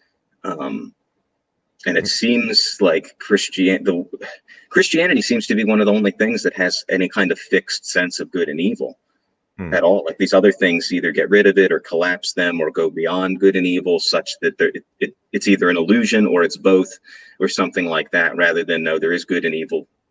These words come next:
Speaker 1: and it, this is what good is, this is what evil is, and that's it."
Speaker 2: Hmm.
Speaker 1: There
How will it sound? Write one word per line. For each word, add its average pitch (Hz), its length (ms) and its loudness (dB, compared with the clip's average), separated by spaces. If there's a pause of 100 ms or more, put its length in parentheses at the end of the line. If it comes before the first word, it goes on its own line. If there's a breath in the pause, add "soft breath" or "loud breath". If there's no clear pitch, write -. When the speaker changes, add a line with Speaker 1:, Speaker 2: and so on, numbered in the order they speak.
(140)
Speaker 1:
and - 360 -4
it, - 220 -4
this 98 200 2
is 92 100 -6
what 98 140 2
good 107 200 4
is, 92 220 4
this 101 200 2
is 98 120 -4
what 90 140 0
evil 92 320 0
is, 80 340 -2 (100)
and 82 120 -6
that's 82 240 -4
it." 80 220 0 (480 soft breath)
Speaker 2:
Hmm. 82 140 -10 (120)
Speaker 1:
There - 120 -4